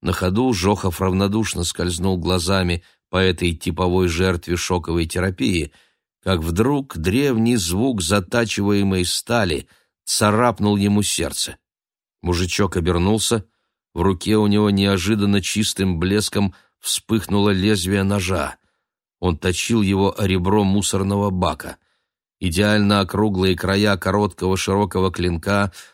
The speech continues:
плавно и мощно сходились к реальному в своей убийственной правильности острию.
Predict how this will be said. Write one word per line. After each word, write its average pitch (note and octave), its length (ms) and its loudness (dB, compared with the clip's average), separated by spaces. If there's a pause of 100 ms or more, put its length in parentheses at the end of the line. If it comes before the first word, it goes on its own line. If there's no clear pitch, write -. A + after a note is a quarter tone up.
(140)
плавно G#2+ 560 4
и - 20 4
мощно G#2 540 2
сходились G2+ 760 -2
к - 100 -10
реальному G#2+ 840 2 (200)
в - 60 -12
своей G#2 360 2
убийственной G2+ 720 0
правильности G2 920 -2
острию. F#2+ 600 -2